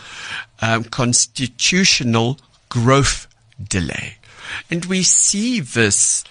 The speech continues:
um, if you look at, um, uh,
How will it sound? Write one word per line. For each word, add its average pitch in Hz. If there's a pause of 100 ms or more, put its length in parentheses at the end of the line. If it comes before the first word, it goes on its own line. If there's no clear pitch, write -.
(420)
um, 113 (260)
if -
you 127
look 117 (240)
at, - (640)
um, 110 (580)
uh, 113